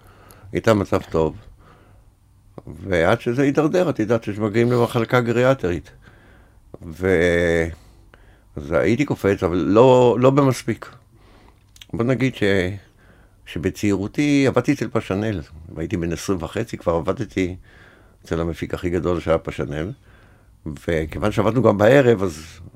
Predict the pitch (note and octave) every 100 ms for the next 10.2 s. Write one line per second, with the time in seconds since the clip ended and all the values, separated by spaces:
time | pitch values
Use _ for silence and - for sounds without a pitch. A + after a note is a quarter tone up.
0 | - _ - - - E2+ - A#2 A2 A#2
1 | G#2 F#2 A2+ - A#2 B2+ C#3 A2 B2 A#2+
2 | A#2+ - C3 C3+ C#3 F#2+ G#2+ A2+ A#2 G#2
3 | - C#3 A#2+ A2+ G#2+ G2 G2+ G#2+ A2+ G2
4 | B2 A#2+ B2+ B2+ A2 G#2+ F2+ F#2+ F2 D2
5 | - - - - - - - - - -
6 | - C4 - G#3 C#3 F#2+ - - D#2+ E2+
7 | F2 F2+ F2 E2+ - _ _ - - G#3
8 | - - - - C3 - _ _ _ -
9 | - - - - - D#2 D#2 E2 D#2 D#2
10 | D#2 D2+